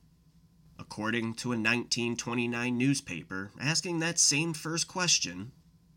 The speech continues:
if you happened to be from within a four hundred mile radius of Denver at that time, then you would answer why Clark's just about the greatest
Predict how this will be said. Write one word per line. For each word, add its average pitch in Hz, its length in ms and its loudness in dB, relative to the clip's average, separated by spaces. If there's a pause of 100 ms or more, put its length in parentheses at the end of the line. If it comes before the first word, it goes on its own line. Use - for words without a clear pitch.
if 123 160 -6
you 165 80 2
happened 214 420 2
to 214 60 6
be 107 240 2
from 120 220 -2
within 131 260 0
a 127 80 2
four 180 380 -2
hundred 165 360 0
mile 131 320 2
radius 98 460 -2
of 101 180 -6
Denver 131 460 0
at 120 220 -4
that 123 180 -4
time, 90 440 -4 (380)
then 135 140 2
you 190 140 2
would 226 120 2
answer 131 400 2
why 143 260 0
Clark's 185 440 0
just - 380 4
about 117 340 0
the 151 80 2
greatest 185 640 4